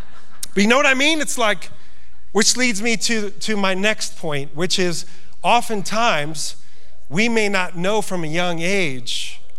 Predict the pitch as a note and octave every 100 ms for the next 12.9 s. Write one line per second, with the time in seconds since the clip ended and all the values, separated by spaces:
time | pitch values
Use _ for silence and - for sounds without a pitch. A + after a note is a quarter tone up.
0 | - E3 F3 G3 F#3 D#3 C3 D#3 A3 F#3
1 | C#3+ B2 - - - - - E3+ F3 E3+
2 | F#3 G#3+ F#3 C#3 F#3+ F#3+ E3+ - - F#3+
3 | F3 E3 D#3+ E3+ F#3 - - - D3 D3
4 | - E3+ - - - - - - - G3+
5 | A3 F3 - - G#3 G3+ D#3+ D#3 - F3+
6 | E3+ - D#3 A#2+ A#2+ F#3 - B2+ G#2 F#2+
7 | - - - - - - - - - -
8 | - - - - - - - - - C#3+
9 | C3 E3 F#3 C#3 A2 G2+ F#2+ - - -
10 | - - - - - - - - - -
11 | A3+ A3+ G#3 D3+ B2+ F3+ G3 F3 C#3+ B2
12 | D#3+ - D#3 C#3 - D#3+ D#3 A2+